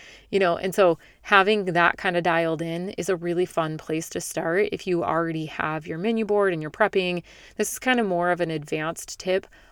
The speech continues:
although I would say it's something that you can start working on right now, but that menu board is definitely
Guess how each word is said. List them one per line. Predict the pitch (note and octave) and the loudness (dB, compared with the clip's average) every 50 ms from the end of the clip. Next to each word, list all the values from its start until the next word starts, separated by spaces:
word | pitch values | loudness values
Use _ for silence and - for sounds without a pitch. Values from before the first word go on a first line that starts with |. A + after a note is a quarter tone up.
| - - | 2 4
although | F3+ F#3 F#3 F3 E3+ E3+ D#3+ D#3 D#3 _ _ _ - | 4 6 6 4 4 4 2 2 -2 _ _ _ -8
I | - F3+ F3 | -6 -4 -4
would | E3 E3+ E3+ E3 D#3 | -2 -2 -2 -2 -4
say | - - D#3+ E3 E3 | -2 -2 0 0 0
it's | E3 - - | -2 -2 -4
something | - E3 D#3 F3 E3 | -8 -6 -6 -6 -6
that | E3 D#3 D#3 | -6 -6 -6
you | D#3 D#3+ D#3+ | -6 -8 -6
can | - E3 D#3 | -8 -10 -10
start | - - E3 D#3+ - | -6 -4 -4 -4 -4
working | - D#3 D#3 D#3 - E3+ E3 D#3+ | -4 -6 -6 -6 -8 -8 -8 -8
on | D#3+ D#3 D#3 D#3 D3+ - | -6 -8 -8 -8 -10 -8
right | - E3 D#3+ D3+ - | -6 -6 -4 -4 -6
now, | D#3 D3+ D#3 E3 | -8 -8 -6 -6
but | D#3 F3+ - | -6 -2 0
that | F3 E3 - | 0 0 0
menu | F3 E3+ E3+ F3 F3 F#3 F#3+ G#3 G3 | -2 -4 -4 -4 -4 -4 -2 -4 0
board | G3 G3+ G#3 G3+ G3 | 2 2 2 4 2
is | F#3 E3+ D#3+ D#3 - _ _ _ - _ - F3 | 2 0 -2 -4 -10 _ _ _ -20 _ -10 -4
definitely | D3+ F#3+ F3 E3+ - - G3 F#3+ G3 G3 F#3+ F#3+ F#3 | 0 2 2 2 0 -2 -4 -2 -2 -2 -2 -2 -4